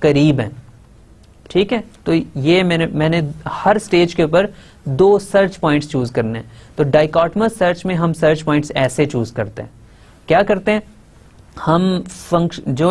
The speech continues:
भी interval होगा उसके middle में, उसके middle में आप दो points लेंगे। तो middle में कैसे दो points लेंगे, Middle तो एक ही point होता है ना, तो उसमें से एक epsilon जो हमने पहले से fix किया होगा, जो आप,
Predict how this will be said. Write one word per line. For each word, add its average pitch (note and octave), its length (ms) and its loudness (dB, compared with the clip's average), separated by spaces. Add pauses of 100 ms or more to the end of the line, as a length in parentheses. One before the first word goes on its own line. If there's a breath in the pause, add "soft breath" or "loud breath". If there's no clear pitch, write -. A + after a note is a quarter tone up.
(100)
भी G3 160 2
interval E3+ 360 2
होगा E3 260 2
उसके F#3 340 -4
middle D#3 480 4
में, D3+ 260 -2 (180)
उसके D#3 260 -4
middle D#3 440 2
में D#3 240 -2 (440 loud breath)
आप C#3 180 0
दो C#3 260 0
points A#2 380 -4
लेंगे। G#2 260 -10 (200)
तो C#3 60 -6
middle D3+ 300 2
में G3 140 -2
कैसे F3 240 -2
दो F3+ 160 0
points E3+ 280 -2
लेंगे, D#3+ 220 -2
Middle C#3+ 300 0
तो F3+ 140 -2
एक F3+ 200 2
ही G#3 60 0
point C#3 260 0
होता C3 180 -2
है E3+ 60 -2
ना, G3+ 80 -8 (440 loud breath)
तो - 80 -4
उसमें G3+ 420 -2
से G3 160 2
एक E3+ 300 2
epsilon E3+ 460 0
जो E3 100 0
हमने D#3+ 220 -2
पहले D3+ 320 0
से F3 140 -4
fix D#3+ 300 -6
किया C#3 160 2
होगा, C3+ 280 0 (380 loud breath)
जो D3+ 100 2
आप, D3 240 0